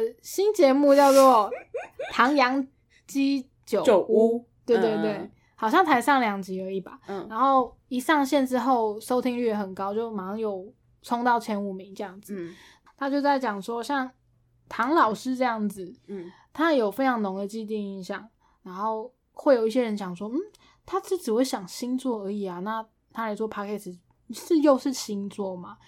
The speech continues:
Speaker 2: 嗯。
Speaker 1: 他就想要跳脱这个大家的刻板印象。然后跟老师聊说他们要做这个东西的时候呢，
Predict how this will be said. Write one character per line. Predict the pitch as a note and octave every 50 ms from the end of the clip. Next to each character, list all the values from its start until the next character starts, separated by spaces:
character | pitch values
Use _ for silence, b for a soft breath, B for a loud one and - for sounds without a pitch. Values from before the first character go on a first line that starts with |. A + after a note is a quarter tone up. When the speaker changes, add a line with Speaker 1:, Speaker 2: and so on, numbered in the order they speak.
| b
Speaker 2:
嗯。 | A3 G#3+
Speaker 1:
他 | C4+ C#4+
就 | D4+
想 | C4+ C4 G3+
要 | G3 G#3
跳 | G#3 A#3+ A#3 A3
脱 | G#3+ - - G3+ G3 G3 F#3+ F#3+ F#3+ F#3+ G3+ - _ _ _ _ _ _
这 | - A#3+
个 | A3+ G#3+ G#3 G3+
大 | G3+ _ A3+ A3
家 | G#3+ G#3 G3+
的 | F#3+ G3 F#3+
刻 | F#3 - A#3+ G#3+
板 | G3+ F3 F#3+
印 | G3+ F#3+ F#3+
象。 | F3+ - - F#3 G3+ - b b b b b b b b b b b _
然 | G3 G3
后 | - C4 B3+ B3 A#3+ A3+ G#3 - _ _ _ _
跟 | _ C4 C4+ C4+
老 | C4 G#3 F#3+
师 | F#3+ - A#3+ A#3+ A#3+ - _ _ _ _ _ _ _ _
聊 | B3 A3 G#3+ G3 G3 G3 G3 G3 G3+ G3+ G#3 G#3+ A3+ - _ _ _ _
说 | - - A#3+ A#3+
他 | A3 A#3+
们 | A3+ A3
要 | A3 A3
做 | G#3+ A#3+ A3+ A3
这 | A3 A3
个 | G#3+ G3+
东 | G3+ G#3 G3+ G#3
西 | G#3 - G#3+
的 | G3+
时 | G3 - G3+
候 | G3 A3+ A#3
呢， | G#3+ G#3 G#3 G#3